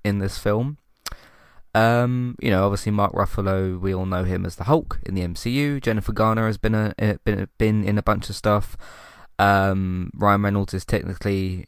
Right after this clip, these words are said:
M C U adjacent, kind of, with, with obviously Deadpool.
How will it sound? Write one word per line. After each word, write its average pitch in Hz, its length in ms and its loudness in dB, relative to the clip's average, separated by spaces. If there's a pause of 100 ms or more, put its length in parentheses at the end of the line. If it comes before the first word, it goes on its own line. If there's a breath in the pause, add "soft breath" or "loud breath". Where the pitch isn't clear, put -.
M 101 200 -2
C - 160 -4
U 92 480 -2 (180)
adjacent, 117 600 -2
kind 117 240 2
of, 117 260 -4 (100)
with, 95 300 -2
with 92 160 -4
obviously 87 300 -4
Deadpool. 123 560 6